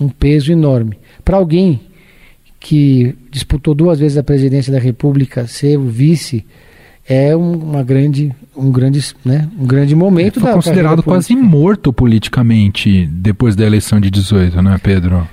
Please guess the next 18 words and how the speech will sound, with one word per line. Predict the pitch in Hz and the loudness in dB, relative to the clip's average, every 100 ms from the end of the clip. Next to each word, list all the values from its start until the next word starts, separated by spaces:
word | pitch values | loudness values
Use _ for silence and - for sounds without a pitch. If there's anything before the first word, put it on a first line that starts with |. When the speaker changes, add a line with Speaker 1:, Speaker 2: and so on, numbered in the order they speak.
| - | -6
Speaker 1:
Exatamente. | 175 151 156 220 185 139 139 | -2 0 -2 0 0 0 -2
Ele | 127 | -4
foi | 147 | -4
co-, | 135 160 | -4 -4
e | 143 | -4
também | 143 214 349 | 0 0 0
depois | 339 - 226 | 0 0 0
de | 196 | 0
dois | 175 165 | 0 2
mil | 175 | 2
e | |
seis, | 143 - 156 123 | 0 0 2 2
mas | 131 | 0
depois | 131 160 156 | 0 0 2
ele | 160 151 | 2 2
renasceu | 170 175 160 - 151 147 110 - - | 0 0 -2 0 2 2 0 -6 -2
politicamente, | 123 123 - 120 123 120 - | 0 0 0 0 0 -2 -4
conseguiu | 135 - 123 143 160 | -4 -4 -4 0 0